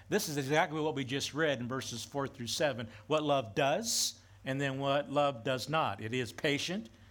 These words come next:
It does not envy. It's not jealous. It is kind. So it doesn't boast, nor does it brag, rejoices with truth,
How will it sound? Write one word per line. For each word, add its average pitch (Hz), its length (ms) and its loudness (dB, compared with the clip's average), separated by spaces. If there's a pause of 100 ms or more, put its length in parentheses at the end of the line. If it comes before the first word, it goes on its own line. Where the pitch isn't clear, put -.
(360)
It 117 160 -2
does 143 180 2
not 170 180 6
envy. 226 340 -2
It's - 180 -6
not 151 180 2
jealous. 170 680 0 (560)
It 147 100 2
is 170 160 2
kind. 226 520 0 (440)
So 185 180 2
it 180 100 2
doesn't 196 320 6
boast, 190 460 2
nor 131 180 2
does 160 200 4
it 160 120 -2
brag, 185 360 4
rejoices 165 560 0
with 185 180 0
truth, 226 420 0